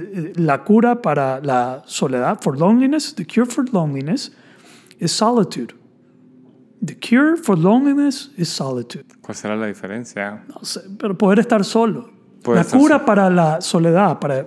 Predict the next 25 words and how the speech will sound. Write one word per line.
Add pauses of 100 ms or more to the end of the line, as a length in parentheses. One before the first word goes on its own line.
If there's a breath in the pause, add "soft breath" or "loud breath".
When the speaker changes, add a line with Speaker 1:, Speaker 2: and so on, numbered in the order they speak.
(100)
Speaker 1:
para
Speaker 2:
disfrutar
de
la
soledad.
Speaker 1:
es
poder
estar
solo. (400)
Es
poder
estar
con
vos,
es
saber
que
nunca
estás
solo. (200)
Speaker 2:
Eso.
Speaker 1:
Y
estar
bien
solo.